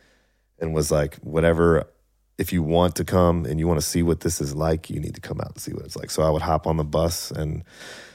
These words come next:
go on tour for a couple weeks just to see, and we would sometimes write, sometimes not, usually not. I would just be there, just kinda soaking it all in.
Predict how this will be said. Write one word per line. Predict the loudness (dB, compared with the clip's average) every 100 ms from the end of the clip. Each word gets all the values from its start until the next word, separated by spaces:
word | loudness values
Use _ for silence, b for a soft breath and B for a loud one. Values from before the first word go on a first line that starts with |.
| B 2
go | 6 6
on | 4
tour | 2 2 2
for | 0
a | 0
couple | 2 4 2
weeks | 2 0 -2 -6
just | -6 -6
to | -6
see, | -4 -2 0 -2 -4
and | -4
we | -2 0
would | 0 -2 -18 -8
sometimes | 0 0 4 2 4
write, | 6 4 2
sometimes | -6 -4 -6 -4
not, | -4 -4 0
usually | 0 2 2
not. | 2 -2 -2 -2
I | 0
would | 2
just | 0 -2 -12 -20 _ -4
be | 0 2
there, | 2 2 0
just | -4 -4
kinda | -2 -2
soaking | -2 -2 -2 -4
it | -2
all | 0 0
in. | 0 0 -4